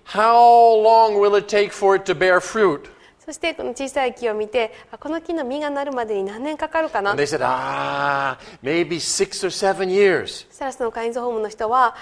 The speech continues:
Speaker 2: 「六、七年ですかね？」
Speaker 1: Yeah, I'll buy it.
Speaker 2: 「あ、じゃあ買います。」
Speaker 1: I'm gonna be there to eat that fruit.
Speaker 2: なぜなら、その六、七年後になった実を、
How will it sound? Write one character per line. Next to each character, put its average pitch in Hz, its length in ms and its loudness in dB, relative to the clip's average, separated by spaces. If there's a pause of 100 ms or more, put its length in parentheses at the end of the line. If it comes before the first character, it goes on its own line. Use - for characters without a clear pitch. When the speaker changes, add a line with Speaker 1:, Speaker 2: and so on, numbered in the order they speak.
(160)
Speaker 2:
「六、 226 240 -10
七 - 220 -4
年 381 160 2
で 392 80 2
す - 100 -16
か 311 100 0
ね？」 311 380 -4
Speaker 1:
Yeah, 139 200 -4
I'll 143 200 6
buy 113 300 2
it. - 160 -16 (240)
Speaker 2:
「あ、 254 80 -4
じ 311 80 -4
ゃ 302 40 -6
あ - 60 -12
買 233 80 -6
い 220 40 -4
ま 202 120 -8
す。」 - 160 -20 (840)
Speaker 1:
I'm 175 180 0
gonna 175 180 0
be 160 560 -8 (220)
there 127 380 0 (160)
to 156 100 -4
eat 156 400 -10
that 120 300 0
fruit. 139 260 -6
Speaker 2:
な 262 100 -6
ぜ 262 140 -6
な 240 100 -4
ら、 240 200 0 (280)
そ 277 120 -12
の 294 260 -2 (300)
六、 240 200 -10
七 277 240 -10
年 277 220 -4
後 269 100 -6
に 262 120 -6
な 269 140 -4
っ 277 40 -10 (140)
た 220 80 -8
実 214 300 -6
を、 302 340 0